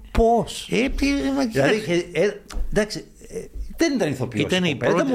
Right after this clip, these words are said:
Speaker 1: μοντέλο.
Speaker 2: νομίζω ήταν από τις πρώτες σειρές κωμωδίες του Λόγου.
Speaker 1: Όχι, ήταν Μέγκα, δύο χιλιάδες τέσσερα.
Speaker 2: Α, Μέγα.
Speaker 1: Ναι, ήταν αρκετά
Speaker 2: Ε,
Speaker 1: μεταγενέστερη.
Speaker 2: ονομάστηκε Μέγα τότε.
Speaker 1: Τότε ήταν
Speaker 2: Ναι.
Speaker 1: Μέγα, ναι.
Speaker 2: Λοιπόν,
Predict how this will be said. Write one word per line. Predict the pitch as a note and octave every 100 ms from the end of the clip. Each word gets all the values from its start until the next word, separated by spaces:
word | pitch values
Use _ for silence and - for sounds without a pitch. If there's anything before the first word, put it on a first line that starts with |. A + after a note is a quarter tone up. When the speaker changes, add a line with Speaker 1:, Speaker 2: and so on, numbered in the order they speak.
| A3
Speaker 1:
μοντέλο. | D3+
Speaker 2:
νομίζω | B2 F#2
ήταν | E3 F3
από | D3+ C3
τις | G2+
πρώτες | - C3+ D#3 C#3+
σειρές | - A#2 G#2 A#2+ B2 - -
κωμωδίες | - F#2+ E2+ F#2 C#3+ C#3+
του | - D3 C#3+ C#3+ D3+ D3+ D3+
Λόγου. | F#3+ E3+ D#2 A#1+ - - - _ - _ -
Speaker 1:
Όχι, | D#3+ E3 B2
ήταν | D3 C#3+ C3
Μέγκα, | D#3 - F#2+ - - - -
δύο | G2+ C3+
χιλιάδες | C#3 C#3 -
τέσσερα. | C3+ - F2+ D#2+ D2+ - - - _ _ _
Speaker 2:
Α, | - D3 A2+
Μέγα. | C3 D#3 D#3 C3
Speaker 1:
Ναι, | B2
ήταν | A#2+ B2+
αρκετά | A#2 A#2+ A#2 B2
Speaker 2:
Ε, |
Speaker 1:
μεταγενέστερη. | A2 A#2+ A#2 A2 A2
Speaker 2:
ονομάστηκε | A#2 B2+ B2 G#2
Μέγα | A2 C3 D#3
τότε. | E3 E3+ G2+ -
Speaker 1:
Τότε | - C3
ήταν | C#3 C#3
Speaker 2:
Ναι. | B2
Speaker 1:
Μέγα, | A2 G#2+ F2 E2+
ναι. | F2+ F2
Speaker 2:
Λοιπόν, | C3+ A2 A2+ G#2+